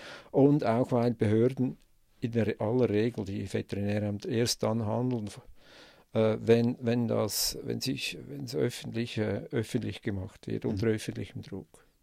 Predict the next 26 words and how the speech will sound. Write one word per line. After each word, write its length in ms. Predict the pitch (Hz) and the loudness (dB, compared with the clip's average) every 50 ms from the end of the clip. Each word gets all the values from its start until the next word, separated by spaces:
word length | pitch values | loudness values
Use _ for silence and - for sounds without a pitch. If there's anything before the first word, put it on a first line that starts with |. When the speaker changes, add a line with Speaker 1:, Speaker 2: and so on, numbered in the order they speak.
| _ - - - | _ -20 -12 -10
Speaker 2:
Ja. 100 | 110 117 - _ - - - _ - - | -10 -10 -10 _ -20 -20 -20 _ -10 -4
Du 100 | - 135 | 0 4
wurdest 260 | 147 151 143 127 - | 4 4 4 4 4
ja 140 | 135 131 120 | 4 4 4
vor 180 | - 123 120 123 | 4 2 2 2
einem 300 | 123 120 117 110 117 - - | 2 2 0 -2 -4 -6 -4
Jahr 320 | 139 117 123 131 151 160 165 | 0 2 4 4 4 2 0
oder 120 | 165 160 | -2 0
so 140 | 139 165 147 | 2 2 2
war 140 | 143 143 135 | 2 0 0
das 340 | - 117 110 - - - - _ _ _ - - - | -2 -4 -6 -6 -8 -12 -18 _ _ _ -20 -20 -16
verhaftet 800 | - - 127 113 104 135 160 - - - 110 - - - - _ - | -6 -2 -2 0 2 0 0 0 -2 -4 -6 -6 -6 -20 -20 _ -6
an 80 | 135 131 | -2 0
einer 320 | 123 120 120 120 117 113 - - _ _ | 0 0 0 -2 -2 -4 -8 -16 _ _
Pelzaktion, 720 | - 131 139 156 160 - - - 139 - - - - - _ - - - 113 | 0 2 2 2 2 0 -4 -6 -6 -8 -8 -8 -10 -10 _ -12 -8 -2 2
Speaker 1:
Ja, 100 | 117 127 | 6 8
da 60 | 143 | 8
ko-, 80 | 160 160 | 8 8
Speaker 2:
Demoaktion. 420 | - 151 143 143 - 160 - 123 | 6 4 2 2 0 0 0 2
Speaker 1:
da 60 | 131 123 | 0 0
kommen 320 | 113 - 151 156 170 156 | 6 6 6 6 8 6
wir 140 | 151 156 151 | 6 6 6
dann 180 | 151 151 143 143 | 6 6 4 6
noch 200 | 147 147 - - - | 4 4 2 2 2
Speaker 2:
Ja. 220 | 127 117 113 110 | 4 4 6 4
Speaker 1:
drauf. 200 | 104 - - | 4 2 -2